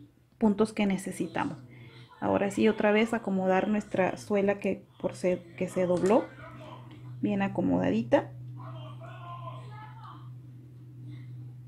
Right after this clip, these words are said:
Bueno, ahora vamos a trabajar en este lado. Vamos a seguir trabajando con el color,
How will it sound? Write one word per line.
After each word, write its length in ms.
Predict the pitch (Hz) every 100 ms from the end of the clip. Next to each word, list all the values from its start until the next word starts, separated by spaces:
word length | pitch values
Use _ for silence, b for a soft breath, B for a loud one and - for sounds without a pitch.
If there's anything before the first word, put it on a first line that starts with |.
| - - - - -
Bueno, 260 | 170 156 - - B B B B
ahora 380 | 202 214 247 -
vamos 260 | 233 226 254
a 60 |
trabajar 440 | 262 202 196 208 -
en 140 | 220
este 260 | 196 196 214
lado. 340 | 214 226 277
Vamos 280 | 294 214 208
a 60 | 208
seguir 260 | 208 190
trabajando 580 | 190 214 196 208 214 226
con 280 | - 247 262
el 240 | - 226 233
color, 400 | 208 208 220